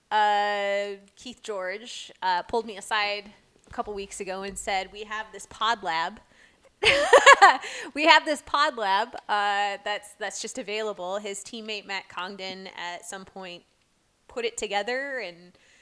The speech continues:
was not able to continue his podcast, which is called The Beer Light. So if you, if you ever wanna go and watch or listen to that, you should go and listen to that.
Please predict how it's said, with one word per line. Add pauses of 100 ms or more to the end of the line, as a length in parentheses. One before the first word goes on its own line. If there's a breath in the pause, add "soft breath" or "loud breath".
(180 soft breath)
was
not
able
to
continue
his
podcast,
which
is
called
The
Beer
Light.
So
if
you,
if
you
ever
wanna
go
and
watch (100)
or
listen
to
that,
you
should
go
and
listen
to
that.